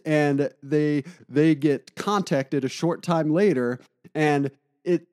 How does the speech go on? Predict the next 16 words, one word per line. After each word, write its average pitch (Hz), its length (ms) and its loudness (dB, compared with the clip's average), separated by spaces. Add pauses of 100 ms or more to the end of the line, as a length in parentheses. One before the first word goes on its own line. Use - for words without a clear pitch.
it 170 280 -2
doesn't 208 440 -2
take 175 420 0
a 151 60 -2
genius 156 800 0 (120)
to 165 100 2
identify 160 580 0
them 135 340 -2 (120)
as 175 280 2
the 180 80 -4
people 190 440 -2
who - 120 -2
were 175 120 2
<laughs> - 0 -
just 170 460 0
breaking - 440 0